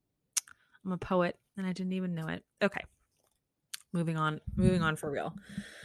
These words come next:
To start off with some sad news that really, like, guts me is that Robbie Coltrane from Harry Potter died at the age of seventy-two. He played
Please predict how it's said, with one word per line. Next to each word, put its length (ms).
To 140
start 280
off 220
with 140
some 180
sad 340
news 520
that 300
really, 300
like, 320
guts 380
me 300
is 140
that 140
Robbie 580
Coltrane 800
from 260
Harry 300
Potter 640
died 480
at 80
the 140
age 100
of 80
seventy-two. 460
He 120
played 280